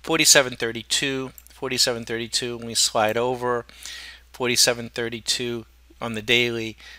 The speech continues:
The rough, uh, the resistance level is forty-seven fifty-one, forty-seven ninety-six, forty-seven forty. So we're getting right up in there. These are key areas if you're trading intraday.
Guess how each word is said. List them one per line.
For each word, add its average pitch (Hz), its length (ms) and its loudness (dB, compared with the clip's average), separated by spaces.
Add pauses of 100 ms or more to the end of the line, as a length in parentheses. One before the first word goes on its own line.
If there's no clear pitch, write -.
(120)
The 117 100 -8
rough, 113 380 0
uh, 110 280 0
the 107 200 -8 (200)
resistance 113 500 -2
level 110 340 -6
is - 140 0
forty-seven 110 540 -2
fifty-one, 110 760 -6 (640)
forty-seven 107 480 -2
ninety-six, 104 800 -4
forty-seven 101 480 -8
forty. 104 360 -14
So - 200 -8 (480)
we're 139 60 -2
getting 143 300 8
right 127 160 8
up 120 160 2
in 120 160 0
there. 113 220 -6 (340)
These 127 160 0
are 123 60 4
key 156 440 0
areas 135 380 6
if 120 160 -4
you're 120 100 -2
trading 127 520 0
intraday. 120 1200 2